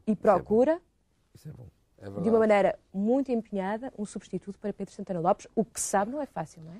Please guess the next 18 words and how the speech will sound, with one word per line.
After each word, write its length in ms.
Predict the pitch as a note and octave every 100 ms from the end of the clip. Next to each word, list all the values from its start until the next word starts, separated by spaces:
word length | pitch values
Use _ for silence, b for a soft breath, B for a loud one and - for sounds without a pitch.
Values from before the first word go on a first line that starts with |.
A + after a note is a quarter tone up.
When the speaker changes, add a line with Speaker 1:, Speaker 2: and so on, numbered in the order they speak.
| _
Speaker 3:
Tenha 200 | - A#2+
mais 220 | C3 C3 -
sorte 240 | C#3 C3+
do 80 | D3+
que 120 | D#3
nós, 220 | C#3 B2
não 140 | G#2+ A2+
é? 100 | C#3+
Speaker 1:
Ah, 80 | -
pois 240 | - C#4+ G#3+
nós 240 | C4 D4+
com 180 | - D4+
substitutos 600 | E4 C4+ D4 - E4 C4+
esta 240 | A#3+ A3+
noite 220 | G#3+ B3 -
tivemos 280 | B3 B3 -
francamente 400 | B3+ A#3 A#3+ -
mal. 140 | F3